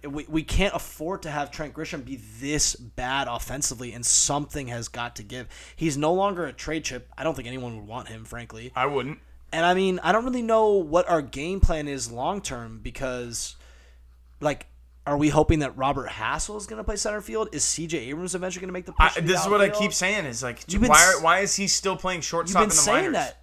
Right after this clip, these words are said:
Speaker 1: Yeah, exactly. And he's not gonna pl-, it doesn't seem like they're gonna do it, at least now in the minors.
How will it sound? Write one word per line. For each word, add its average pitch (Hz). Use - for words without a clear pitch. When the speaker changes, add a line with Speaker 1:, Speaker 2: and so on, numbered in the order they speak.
Speaker 1:
Yeah, 214
exactly. 254
And 240
he's 175
not 214
gonna 240
pl-, 202
it 185
doesn't 220
seem 226
like 214
they're 185
gonna 170
do 170
it, 131
at 131
least 170
now 160
in 165
the 147
minors. 170